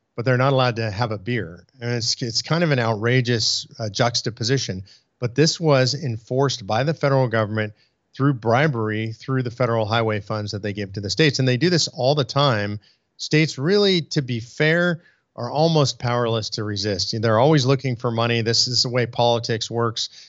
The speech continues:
They need more money to do more <laughs> stuff. Unfortunately, that's the nature of government. So they go to the federal government, and the federal government puts strings on it. And then they end up doing things that the people in the state don't really like,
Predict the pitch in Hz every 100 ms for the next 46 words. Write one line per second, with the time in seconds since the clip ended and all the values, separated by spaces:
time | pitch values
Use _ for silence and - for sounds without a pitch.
0 | _ 113 113 101 117 127 123 123 113 104
1 | 104 107 117 113 - 120 139 - 117 -
2 | 120 113 120 113 110 110 - 117 120 117
3 | 117 101 123 123 113 104 _ - 151 143
4 | 131 139 160 151 - 147 151 127 120 131
5 | 156 165 123 117 113 113 107 135 135 131
6 | 127 120 - 110 - 120 120 117 123 135
7 | 151 - - _ _ 120 127 135 147 147
8 | 120 147 156 123 123 123 120 120 135 131
9 | 127 110 147 180 160 147 151 139 143 170
10 | 131